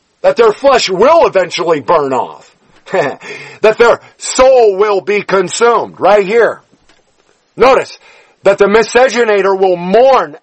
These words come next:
at the last. The word here, mourn, is neum. It's the most excessive kind of mourning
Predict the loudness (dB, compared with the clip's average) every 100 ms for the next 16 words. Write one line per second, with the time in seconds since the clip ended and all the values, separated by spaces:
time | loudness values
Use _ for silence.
0 | -2 -2 -2 _ -2 0 2 0 -4 -14
1 | -20 -20 -20 _ _ _ _ _ _ _
2 | _ _ -4 0 0 0 -4 -6 -2 -2
3 | -4 -2 0 2 2 -2 -6 -8 -4 0
4 | 2 2 0 -4 _ _ _ -20 -14 -2
5 | -2 -2 -2 0 2 0 0 -4 -4 -6
6 | -2 0 0 -4 -4 -10 _ -4 -2 -2
7 | -2 -4 -4 0 2 2 -2 -6 -12